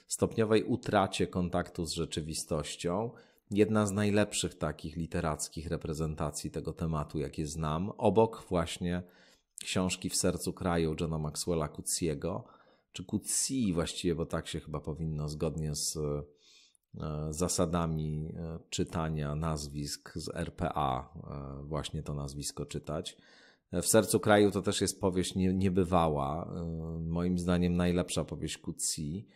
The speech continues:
właśnie z, e, uwagi na ten niezwykle drobiazgowy, niezwykle głęboki opis procesu pogrążania się w szaleństwie. No i kolejnym takim tekstem bardzo ważnym to jest, e, Drzewo nocy.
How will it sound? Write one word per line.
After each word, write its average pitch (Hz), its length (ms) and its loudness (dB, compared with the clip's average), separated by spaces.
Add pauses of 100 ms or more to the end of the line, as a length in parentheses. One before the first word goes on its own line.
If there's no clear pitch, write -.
(460)
właśnie 98 580 4
z, - 260 2
e, 87 40 0 (1200)
uwagi 87 500 2
na 85 160 4
ten 82 600 -4 (160)
niezwykle 90 480 2
drobiazgowy, 85 720 2
niezwykle 80 460 -4
głęboki 85 640 2
opis - 340 -4
procesu - 800 -2 (200)
pogrążania 90 800 4
się 78 160 -4
w - 60 -12
szaleństwie. - 840 -8 (1700)
No 123 60 8
i 131 80 6
kolejnym 139 460 10
takim 101 340 4
tekstem 87 420 2
bardzo 80 320 2
ważnym 78 440 0
to 80 140 0
jest, 78 380 -2
e, 78 200 0
Drzewo 87 420 4
nocy. 82 560 2